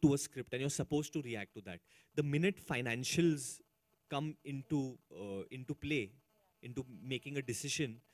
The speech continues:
it all goes wrong over there, yaar, because we are not, uh,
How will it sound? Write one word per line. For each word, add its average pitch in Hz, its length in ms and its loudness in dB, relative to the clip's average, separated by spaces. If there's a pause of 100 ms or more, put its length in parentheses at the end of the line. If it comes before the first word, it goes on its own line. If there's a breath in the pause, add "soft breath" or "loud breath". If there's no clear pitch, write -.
(680 soft breath)
it 139 100 -4
all 147 140 2
goes 180 260 8
wrong 123 240 2
over 110 160 0
there, 90 120 -8 (140)
yaar, 110 80 -10
because 143 180 -2
we 175 100 2
are 185 40 2
not, 185 200 2 (340)
uh, 101 240 -4